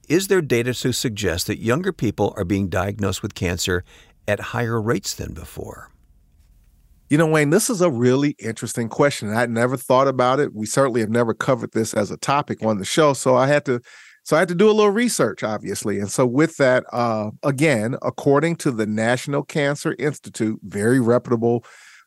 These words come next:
Speaker 2: uh, uh, cancer organization, the N I H is what they're referred to, uh, from an acronym perspective,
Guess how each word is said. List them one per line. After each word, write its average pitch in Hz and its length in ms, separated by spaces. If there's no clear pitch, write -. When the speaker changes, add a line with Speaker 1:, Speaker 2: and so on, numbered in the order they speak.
Speaker 2:
uh, 110 340
uh, 104 220
cancer 139 380
organization, 107 840
the 104 180
N 139 200
I 143 180
H 113 380
is 107 100
what 110 200
they're 113 140
referred 110 440
to, 107 420
uh, 101 300
from 113 220
an 101 60
acronym 101 440
perspective, - 560